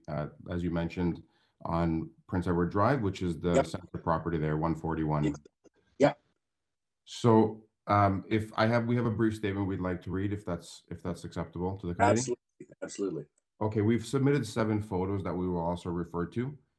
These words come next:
Speaker 2: Mm-hmm.
Speaker 1: Um, we object to the requested variances because
Speaker 2: You
Speaker 1: I
Speaker 2: can,
Speaker 1: have
Speaker 2: you can, but first I'll ask staff to, if you wanna flip to another pitch,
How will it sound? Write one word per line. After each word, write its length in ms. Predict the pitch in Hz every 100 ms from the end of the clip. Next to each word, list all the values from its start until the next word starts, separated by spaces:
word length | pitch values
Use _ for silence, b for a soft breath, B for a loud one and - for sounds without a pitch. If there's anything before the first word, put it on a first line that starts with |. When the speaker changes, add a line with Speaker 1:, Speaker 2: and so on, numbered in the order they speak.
| _ -
Speaker 2:
Mm-hmm. 60 | 87
Speaker 1:
Um, 320 | 85 80 76 - - - _ -
we 180 | 120
object 400 | 135 107 120 127
to 60 | -
the 120 | 120
requested 480 | 104 98 98 92 92
variances 440 | 90 90 90 95
because 360 | 82 95 - 92
Speaker 2:
You 60 | 87
Speaker 1:
I 40 |
Speaker 2:
can, 100 | 143
Speaker 1:
have 100 | 131
Speaker 2:
you 100 | 143
can, 180 | 143 143
but 220 | 147 147
first 200 | 156 151
I'll 160 | 135 127
ask 240 | 131 135
staff 400 | - 127 123 -
to, 200 | 127 117
if 140 | 107 120
you 120 | 110
wanna 200 | 117 110
flip 280 | - 123 123
to 80 | 117
another 220 | 113 110
pitch, 340 | - 120 -